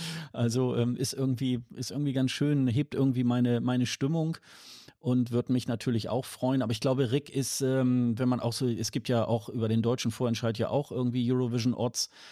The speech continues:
Da ist er, glaub ich, sehr weit vorne. Dann kommt, wer war denn da als Zweites? Ich bin grad am Überlegen, aber da war Bodine, war dann irgendwie auf dem dritten Platz. Mal gucken, ob das dann irgendwie so, so kommt.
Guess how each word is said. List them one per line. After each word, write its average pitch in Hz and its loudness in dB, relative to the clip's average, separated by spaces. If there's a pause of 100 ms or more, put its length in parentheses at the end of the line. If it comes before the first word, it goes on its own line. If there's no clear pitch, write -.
(200)
Da 107 2
ist 110 -2
er, 117 0
glaub 113 0
ich, 110 0
sehr 120 2
weit 107 2
vorne. 139 2
Dann 117 0
kommt, 107 -2
wer 98 -2
war 98 -2
denn 104 -2
da 101 -2
als 98 -6
Zweites? 104 -4
Ich 87 -10
bin 95 -4
grad 98 -6
am 95 0
Überlegen, 98 0
aber 110 0
da 107 0
war 113 0
Bodine, 107 0
war 107 0
dann 107 -2
irgendwie 107 0
auf - -6
dem 90 0
dritten 135 -2
Platz. - -2 (580)
Mal 107 0
gucken, 123 0
ob 82 -6
das 101 0
dann 110 0
irgendwie 104 0
so, 101 2 (180)
so 110 0
kommt. 135 -2